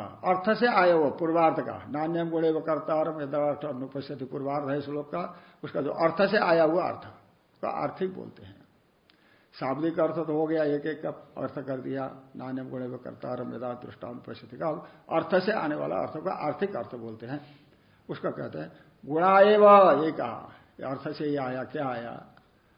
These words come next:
"गुणा एव" इत्यादि शब्द से कहा भाष्य में, गुण ही सब कुछ करते वो मानता है। "गुणा एव सर्वावस्था", हम सभी अवस्था में गुण ही है। हाँ, सर्वावस्था सर्वकर्मां कर्तारम, सभी अवस्थाओं में सभी,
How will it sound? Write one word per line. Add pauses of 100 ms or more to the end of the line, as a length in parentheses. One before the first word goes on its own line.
(1120)
"गुणा
एव"
इत्यादि
शब्द
से
कहा
भाष्य
में, (320)
गुण
ही
सब
कुछ
करते
वो
मानता
है।
"गुणा
एव
सर्वावस्था", (360)
हम
सभी
अवस्था
में
गुण
ही
है। (1300)
हाँ, (220)
सर्वावस्था (180)
सर्वकर्मां
कर्तारम,
सभी
अवस्थाओं
में
सभी,